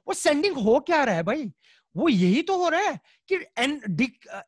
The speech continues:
एनक्रिप्शन हो रहा है। एनक्रिप्शन क्या होता है कि कोई कोड है, देते हैं, वो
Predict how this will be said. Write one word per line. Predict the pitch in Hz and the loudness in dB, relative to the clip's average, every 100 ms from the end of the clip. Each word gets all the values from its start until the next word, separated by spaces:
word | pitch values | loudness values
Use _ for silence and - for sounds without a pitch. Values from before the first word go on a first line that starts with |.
| 247 | -4
एनक्रिप्शन | 294 392 370 339 349 | -2 0 -2 -2 -2
हो | 262 | 0
रहा | 180 113 | -2 -6
है। | - - | -14 -6
एनक्रिप्शन | 247 - 359 - 370 | -4 -2 -4 -4 -4
क्या | 320 | 2
होता | 294 262 226 | 2 2 0
है | 254 381 _ _ _ | 0 -2 _ _ _
कि | - | -6
कोई | 403 359 392 | 0 4 4
कोड | 392 - 240 302 277 | 2 0 2 4 2
है, | 214 | 0
देते | 165 175 - | 0 -2 -2
हैं, | 139 | -10
वो | 120 180 | -10 -8